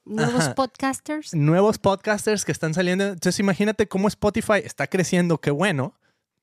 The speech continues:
Speaker 2: Pero entonces nos empezamos a saturar de tanta información, ¿no? Y a esto, o sea, agrégale todo.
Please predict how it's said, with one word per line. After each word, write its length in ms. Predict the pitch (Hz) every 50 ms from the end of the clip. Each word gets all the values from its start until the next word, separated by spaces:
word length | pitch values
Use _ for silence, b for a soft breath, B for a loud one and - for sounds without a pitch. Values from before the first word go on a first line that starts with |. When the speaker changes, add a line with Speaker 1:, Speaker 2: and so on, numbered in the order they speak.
| _ _ _ _ _ _
Speaker 2:
Pero 180 | - 151 151 147
entonces 480 | 147 - 165 160 - 214 196 - - _ _ _ _ _
nos 220 | 143 143 139 -
empezamos 580 | 156 139 131 - 131 - 160 151 160 175 - 180
a 60 | 156
saturar 500 | - 151 131 - - 131 131 143 156 165
de 100 | 180 170
tanta 280 | - 151 139 139 -
información, 760 | 170 156 - 160 139 127 123 117 - - 226 277 311 185 - _ _ _ _ _ _ _ _ _ _ _ _ _ _ _ _ _ _ _
¿no? 220 | 147 175 196 - _
Y 180 | 175 156 160
a 60 | 160 165
esto, 320 | 156 - - 220 220 196 160
o 80 | 160
sea, 120 | - 196 175
agrégale 400 | 165 170 180 180 202 208 214 196
todo. 360 | - 233 240 233 208 147